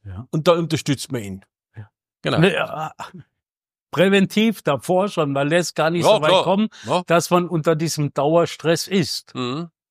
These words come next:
Speaker 2: So.
Speaker 1: Und da passieren dann diese Heilwunder.
Speaker 2: Die Heilwunder.
Speaker 1: <laughs>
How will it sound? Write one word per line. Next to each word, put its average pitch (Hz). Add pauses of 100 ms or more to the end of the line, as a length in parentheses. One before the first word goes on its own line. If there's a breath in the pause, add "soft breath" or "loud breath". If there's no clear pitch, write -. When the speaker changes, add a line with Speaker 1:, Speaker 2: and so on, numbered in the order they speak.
(460)
Speaker 2:
So. 190 (200)
Speaker 1:
Und 147
da 135
passieren 170
dann 180
diese 160
Heilwunder. 147 (380)
Speaker 2:
Die 190
Heilwunder. 175
Speaker 1:
<laughs> -